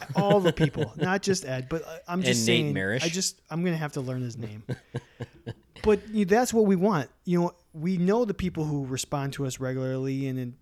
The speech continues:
Speaker 1: getting to know them and their, their kind of personalities. That's what this is about. So continue to do that and provide us with, with some energy and some insight.
Speaker 2: It's kinda fun. Don't you feel like you know all these people a little bit more than we actually
Speaker 1: Yeah.
Speaker 2: do?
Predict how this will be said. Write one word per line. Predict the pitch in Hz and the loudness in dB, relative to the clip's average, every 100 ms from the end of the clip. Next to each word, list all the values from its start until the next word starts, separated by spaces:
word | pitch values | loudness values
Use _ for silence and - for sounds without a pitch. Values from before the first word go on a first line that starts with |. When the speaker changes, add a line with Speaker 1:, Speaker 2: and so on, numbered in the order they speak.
| - | -6
Speaker 1:
getting | 156 156 | -2 -2
to | 143 | -2
know | 139 139 139 | 0 0 0
them | 135 135 143 | -2 -2 -2
and | 135 127 | -4 -4
their, | 127 120 117 _ _ _ | -6 -6 -10 _ _ _
their | - 131 123 120 _ _ _ _ _ _ | -10 -6 -6 -10 _ _ _ _ _ _
kind | - 156 147 | -8 -4 -4
of | - | -4
personalities. | - 151 143 131 143 170 208 165 | -4 -2 -2 -2 -2 0 0 2
That's | 165 - | 0 0
what | 190 196 | -2 0
this | 190 175 | 0 0
is | 147 | -2
about. | 139 135 156 - _ - | 0 0 0 -2 _ -4
So | - 143 135 127 - - - - - | 0 0 -2 -6 -16 -20 -20 -20 -4
continue | 185 165 190 208 | -2 0 2 2
to | 214 | 2
do | 175 220 | 2 2
that | 165 127 | 2 0
and | 131 123 | -4 -4
provide | 156 147 156 170 | -4 -2 -2 0
us | 208 151 | -2 -4
with, | 135 - _ - | -6 -10 _ -10
with | 160 139 - | -8 -6 -6
some | - 139 | -6 -4
energy | 143 143 127 135 131 | -4 -4 -4 -4 -4
and | 127 | -4
some | - 123 120 117 - - | -4 -6 -6 -10 -14 -8
insight. | 143 127 113 107 - _ _ _ _ | -6 -4 -6 -10 -16 _ _ _ _
Speaker 2:
It's | 127 - | -14 -8
kinda | 240 | -8
fun. | - 139 92 | -6 -6 -4
Don't | 104 117 | -6 -8
you | 160 | -8
feel | 151 | -6
like | 151 - | -4 -4
you | 110 | -6
know | 90 87 98 - | -6 -6 -8 -8
all | 104 104 | -10 -10
these | 107 | -10
people | - 110 113 107 | -12 -10 -8 -6
a | |
little | 107 107 | -6 -8
bit | 95 | -8
more | 90 98 | -8 -6
than | 98 87 | -8 -8
we | 85 | -10
actually | 85 160 | -6 -2
Speaker 1:
Yeah. | 233 | -2
Speaker 2:
do? | 127 | -4